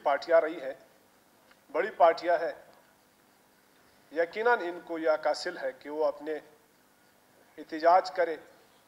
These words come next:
अपनी बात करें। <coughs> लेकिन बात ये है कि जिस तरह हमारे दोस्तों ने कहा,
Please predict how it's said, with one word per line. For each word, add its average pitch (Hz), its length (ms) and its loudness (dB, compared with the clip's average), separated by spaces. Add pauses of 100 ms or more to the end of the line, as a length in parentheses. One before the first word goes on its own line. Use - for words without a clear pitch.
(500)
अपनी 156 240 -12
बात 165 460 4
करें। - 680 -2
<coughs> - 80 -20 (1700)
लेकिन 190 360 -12
बात 233 320 8
ये 220 120 -8
है 196 200 -4
कि - 380 -10 (480)
जिस 185 160 -10
तरह 185 140 4
हमारे 180 220 2
दोस्तों 175 400 -10
ने 170 140 -6
कहा, 143 540 -2